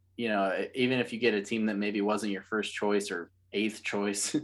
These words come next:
<laughs> um, as your primary opponent, um, you know, you can still play everybody else more. And l-, with Louisville, it's basically instead of playing them every other year, you're playing them every year. So it's not like a huge difference or anything like that.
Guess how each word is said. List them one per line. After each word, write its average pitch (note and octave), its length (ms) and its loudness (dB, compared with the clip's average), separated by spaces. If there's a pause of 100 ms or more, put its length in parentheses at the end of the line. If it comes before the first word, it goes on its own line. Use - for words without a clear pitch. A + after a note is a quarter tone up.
(140)
<laughs> - 220 -14
um, G2+ 220 2
as G2+ 120 0
your A2+ 100 0
primary G#2+ 680 4
opponent, G2+ 540 0 (160)
um, F#2+ 440 -4 (600)
you A2 80 0
know, G#2 80 2
you G2+ 140 0
can A2 120 -2
still G#2 200 2
play G2 240 2
everybody F#2+ 400 0
else F#2 240 -4
more. G2 400 -2 (380)
And B2 160 4
l-, A#2+ 120 2
with A#2+ 200 6
Louisville, A#2+ 520 8
it's G#2+ 160 0
basically C3+ 520 4
instead A2+ 280 2
of A#2 140 -2
playing B2 180 0
them G#2 160 -2
every G#2+ 240 2
other G2+ 260 0
year, F2+ 220 -8
you're F#2+ 140 -4
playing G2 240 -4
them F#2 140 -8
every F#2 260 -10
year. F#2+ 240 -4
So G2+ 180 -4
it's G2+ 140 -6
not A2+ 160 2
like F#2+ 140 -2
a D2 80 -4
huge G#2 680 -4
difference A2+ 500 -2
or A#2 100 0
anything A#2 300 -4
like A#2 220 -2
that. A#2+ 320 6